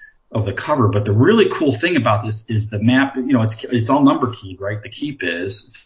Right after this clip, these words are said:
the only, the only actual location of the adventures is keep. But there's a player description for every room. Well, they've got those player descriptions, not only are they in the book, they're on the inside cover, matching it to the numbers. I wish we had a video thing I could show it to you.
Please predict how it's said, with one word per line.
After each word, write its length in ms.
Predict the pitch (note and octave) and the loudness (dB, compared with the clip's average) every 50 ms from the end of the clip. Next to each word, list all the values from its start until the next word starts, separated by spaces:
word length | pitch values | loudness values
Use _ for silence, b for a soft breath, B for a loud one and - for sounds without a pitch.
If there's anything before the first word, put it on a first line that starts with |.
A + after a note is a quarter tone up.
| - | -4
the 60 | - D3+ | 0 2
only, 260 | D#3 D3+ B2+ - - - | 4 4 2 0 0 0
the 140 | C#3+ C#3 | 2 2
only 360 | D#3+ D3 D3+ D3 C3+ B2+ B2+ A#2+ | 2 4 4 4 4 4 4 2
actual 320 | A2+ A2+ - A2 G#2+ G2+ | -2 -4 -4 -6 -8 -8
location 460 | F#2+ F#2+ - - G2 F#2 - - F#2 | -10 -10 -12 -12 -12 -12 -12 -12 -14
of 120 | E2+ E2 E2+ | -14 -14 -16
the 80 | F2 | -18
adventures 340 | E2+ - E2+ - - - - | -18 -16 -16 -18 -18 -20 -20
is 120 | - - | -20 -16
keep. 240 | - - - - - _ B B B B B B B B B B B B B | -12 -12 -12 -12 -14 _ B B B B B B B B B B B B B
But 380 | - A#2 G#2+ G#2+ - - - _ _ _ - | 2 2 2 2 0 -6 -14 _ _ _ -14
there's 340 | - - D3 C#3+ C#3 A#2 | -12 -6 0 2 2 4
a 60 | B2 A2 | 2 2
player 260 | - E3 E3+ E3 D3+ | 2 2 2 2 2
description 460 | C3+ A#2+ - - C#3 B2 - B2+ A2+ | 0 0 -2 -2 -2 0 0 -2 -2
for 100 | A2 B2 | -2 -2
every 200 | A#2+ A#2 A2+ A2 | -2 -2 -2 0
room. 400 | A#2 C3 C3 A2+ F#2+ - - _ _ _ _ _ - | 2 2 2 2 0 -6 -12 _ _ _ _ _ -6
Well, 140 | A#2+ B2 A#2 | -4 -2 0
they've 240 | B2 E3 G3+ G#3 - | 2 2 2 2 0
got 200 | F#3+ F3 D3+ - | -2 -2 -2 -2
those 160 | C3+ A#2+ A2+ | -4 -4 -6
player 220 | - - C#3+ D3+ | -6 -6 -4 -2
descriptions, 540 | C3 B2 A2 - - A2+ - - B2 A2 A2 | -2 -2 -2 -4 -6 -6 -2 0 0 0 2
not 100 | B2+ C3+ | 2 2
only 100 | E3 E3 | 2 4
are 40 | C3+ | 4
they 80 | C3+ B2+ | 4 4
in 80 | A2+ | 2
the 80 | G2+ - | 0 -4
book, 340 | - - E3+ - - - - - | -6 -6 -4 -4 -4 -4 -6 -8
they're 140 | A2+ G#2+ A2 | -8 -6 -4
on 160 | C#3+ D#3+ - | -2 0 2
the 120 | B2+ B2 | 2 4
inside 440 | C3+ C#3 C3 - - A#2+ A#2 G#2+ G#2+ | 4 4 4 2 -4 -6 -6 -6 -10
cover, 680 | - - - - D#3 C#3+ A#2 F#2 E2+ E2 E2 G#2+ A2 - _ _ _ _ _ _ _ _ _ _ _ _ _ _ _ _ _ _ - | -12 -10 -6 -6 -6 -4 -4 -6 -8 -8 -10 -12 -14 -20 _ _ _ _ _ _ _ _ _ _ _ _ _ _ _ _ _ _ -2
matching 380 | A2+ A2+ A#2+ B2 A#2+ A2 B2+ B2 | 0 2 2 2 2 4 4 4
it 160 | A2+ A2 - | 4 2 0
to 80 | - A2+ | 0 0
the 100 | G#2 G#2 | 2 2
numbers. 560 | G#2+ A2+ B2 A#2+ G#2+ G2 G2+ F#2+ F#2 - - - | 4 4 4 4 4 2 0 -2 -6 -8 -8 -2
I 40 | - | 0
wish 220 | A#2+ D3+ - - - | 2 2 2 2 2
we 80 | B2 A2 | 2 2
had 140 | G#2+ G#2+ | 2 2
a 80 | G2 F#2+ | -2 -2
video 320 | F2 G2+ F#2+ F#2+ F2+ F2 | -4 -4 -4 -4 -6 -8
thing 180 | - - F#2 F2+ | -10 -8 -8 -8
I 60 | E2 | -8
could 120 | - F2 F2 | -8 -10 -12
show 200 | - - E2+ E2+ | -12 -10 -10 -10
it 80 | - | -10
to 100 | - D#2+ | -10 -10
you. 160 | D#2 D#2 E2 | -10 -10 -12